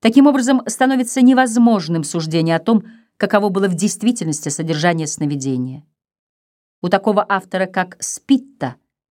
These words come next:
мы даже находим утверждение, будто весь порядок и вся связность сновидения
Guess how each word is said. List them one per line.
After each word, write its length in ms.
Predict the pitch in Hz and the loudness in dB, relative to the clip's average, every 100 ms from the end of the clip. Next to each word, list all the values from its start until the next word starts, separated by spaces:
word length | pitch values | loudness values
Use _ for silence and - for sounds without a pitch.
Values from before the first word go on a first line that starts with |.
| _ _ _ _ | _ _ _ _
мы 100 | 170 | 0
даже 200 | 180 175 | 0 2
находим 300 | 190 202 196 | 0 0 -2
утверждение, 520 | 190 180 160 196 196 | 0 -2 2 2 2
будто 240 | 175 180 180 | -2 -2 -2
весь 220 | 185 - | -2 -2
порядок 440 | 175 180 196 190 | -2 0 -2 -4
и 40 | 165 | -8
вся 240 | - 170 | -4 -4
связность 600 | 165 175 180 240 226 196 | -4 -4 0 0 -2 -6
сновидения 640 | - 156 147 147 135 131 | -6 -8 -4 -2 -2 -4